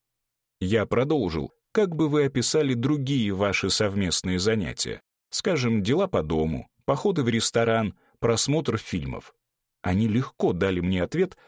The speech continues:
сойдясь на шести словах. «Вместе, весело, уважительно, дружелюбно,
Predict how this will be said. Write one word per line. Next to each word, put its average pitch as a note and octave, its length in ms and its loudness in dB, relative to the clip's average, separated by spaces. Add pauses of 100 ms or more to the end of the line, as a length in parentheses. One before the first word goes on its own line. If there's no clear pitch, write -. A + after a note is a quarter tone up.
(140)
сойдясь A#2+ 580 0
на B2 140 2
шести A#2 440 -2
словах. G#2+ 600 -2 (200)
«Вместе, C3 720 0 (280)
весело, A#2 760 0 (320)
уважительно, B2+ 920 0 (260)
дружелюбно, C3+ 960 2